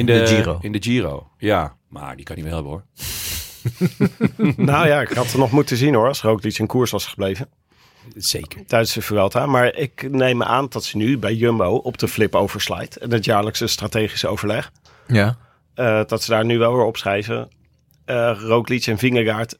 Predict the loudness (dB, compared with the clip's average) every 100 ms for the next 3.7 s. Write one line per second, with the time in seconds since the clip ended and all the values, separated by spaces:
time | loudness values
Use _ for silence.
0 | _ -2 0 2 0 0 -2 2 2 2
1 | -2 0 0 2 4 4 4 2 0 -8
2 | _ -4 -2 -2 -4 -4 -6 -4 -4 -2
3 | -4 _ _ -14 -8 -8 -8